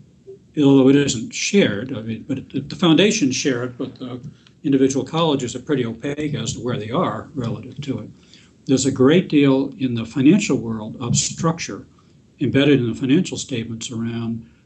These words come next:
components of resources, whether it's the investment in plant or the investment in systems or the, um, structure of, you know, of receivables and payables and all that kind of stuff.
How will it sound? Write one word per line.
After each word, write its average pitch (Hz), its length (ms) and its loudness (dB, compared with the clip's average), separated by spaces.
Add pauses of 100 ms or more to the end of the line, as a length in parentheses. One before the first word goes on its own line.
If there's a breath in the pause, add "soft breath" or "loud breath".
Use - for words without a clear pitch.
(100)
components 139 880 2
of 117 360 -6
resources, 123 880 -4
whether 117 300 -4
it's - 300 -8 (480 soft breath)
the 131 260 -6
investment 127 500 0
in 117 160 -2
plant 131 400 6 (420 soft breath)
or 123 100 0
the 113 120 2
investment 117 460 0
in 113 60 -2
systems 120 800 -2 (440 soft breath)
or 113 260 2
the, 113 540 -2
um, 113 440 -6 (720)
structure 123 520 0
of, 117 320 -8
you 135 80 2
know, 113 220 -4 (580 soft breath)
of - 140 2
receivables 123 800 4
and 123 340 -4
payables 117 360 -6
and 127 80 -2
all 117 80 2
that 160 120 4
kind 127 140 0
of 110 80 -2
stuff. 117 280 -6